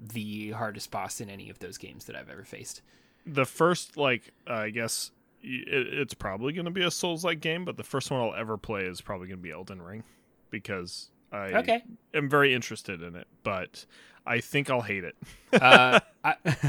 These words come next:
Speaker 1: I would recommend Bloodborne to you then because it shares a lot of visual D N A with Bloodborne at least, and Bloodborne is particularly accessible because it rewards aggression in a way that,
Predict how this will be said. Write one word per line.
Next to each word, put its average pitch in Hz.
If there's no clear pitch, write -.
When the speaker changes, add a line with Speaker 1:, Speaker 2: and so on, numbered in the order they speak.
Speaker 1:
I 160
would 202
recommend 220
Bloodborne 139
to 175
you 180
then 185
because 117
it 110
shares 113
a 113
lot 110
of 104
visual 151
D 170
N 170
A 175
with 170
Bloodborne 170
at 165
least, 170
and 120
Bloodborne 120
is 113
particularly 120
accessible 113
because 113
it 127
rewards 104
aggression 107
in 131
a 120
way 107
that, 104